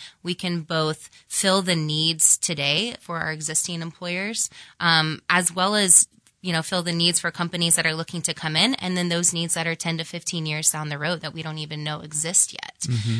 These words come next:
Speaker 1: Um, and I think that's where the K C region, uh, is rising above some of our competitors from a workforce standpoint. Um, we're launching programs like the K C Tech Academy. That was a pilot program launched, um, between industry and, and two school districts,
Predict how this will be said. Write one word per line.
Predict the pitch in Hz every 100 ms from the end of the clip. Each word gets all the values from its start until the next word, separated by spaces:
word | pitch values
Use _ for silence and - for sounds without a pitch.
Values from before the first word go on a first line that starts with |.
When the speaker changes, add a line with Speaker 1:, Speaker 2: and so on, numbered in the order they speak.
| 120 -
Speaker 1:
Um, | 180 175 -
and | 196
I | 254
think | 285 226 170
that's | 156 -
where | 180 160 156 - - -
the | 170
K | 185
C | 165 180 160
region, | 156 160 151 151 147 -
uh, | 156 147 156
is | 151
rising | 156 143 147 156
above | 151 151 147
some | - 151
of | 147
our | 147 147
competitors | - 156 156 147 151 147
from | - 147
a | 143
workforce | 151 - - 156 151 - - - -
standpoint. | - - 156 165 226 247 240 - -
Um, | 156 151 151
we're | 156 151
launching | 151 151 - 160 151
programs | - 151 160 151 151
like | 151 -
the | 156
K | 156
C | 147 - 151
Tech | 147 -
Academy. | - 214 233 254 254 - - - -
That | 151 -
was | 160 151
a |
pilot | - 185 180
program | - 165 170 160 160
launched, | 156 156 151 - - -
um, | 165 151 151
between | 156 - 160 156
industry | 185 180 - 190 170
and, | 160 151
and | 151 156
two | - 180
school | - 160 165
districts, | 160 - 165 156 - -